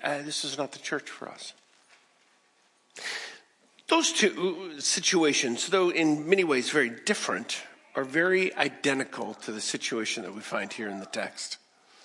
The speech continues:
And they bring into question this, uh, kind of basic but very critical question. It's, can unrighteousness be imputed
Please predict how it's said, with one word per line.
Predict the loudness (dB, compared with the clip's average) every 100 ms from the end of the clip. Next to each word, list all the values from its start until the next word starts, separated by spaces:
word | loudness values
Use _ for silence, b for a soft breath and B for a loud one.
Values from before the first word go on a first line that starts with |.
| B B B _ _ _ B B B B B B
And | 6
they | 6 4 -2 -8 -4 4
bring | 6 6
into | 4 2
question | 0 2 2 4 2 0 0 2
this, | 2 4 0 0
uh, | -2
kind | 2 2
of | 2 -2 2
basic | 4 4 2 0 -6 -12 _ _ 0
but | 0
very | 4 2 2
critical | -4 2 2 4 0
question. | 0 -2 -2 -4
It's, | -6
can | -2 4 4 6
unrighteousness | 4 4 2 2 0 -2 -2 -6 -8
be | -6 -4 -4
imputed | -4 -4 0 0 -2 -10